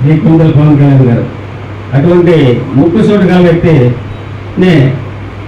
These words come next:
మీరు లేనిపోని సూటి మాటలు ప-, మాట్లాడి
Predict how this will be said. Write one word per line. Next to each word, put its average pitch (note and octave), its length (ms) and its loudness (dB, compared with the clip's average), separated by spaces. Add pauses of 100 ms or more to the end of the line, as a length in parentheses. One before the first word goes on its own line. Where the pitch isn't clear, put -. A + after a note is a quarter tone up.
మీరు D3 360 2 (1300)
లేనిపోని F3+ 580 2
సూటి F3 180 2
మాటలు E3+ 300 2
ప-, D3 600 0
మాట్లాడి D#3+ 580 2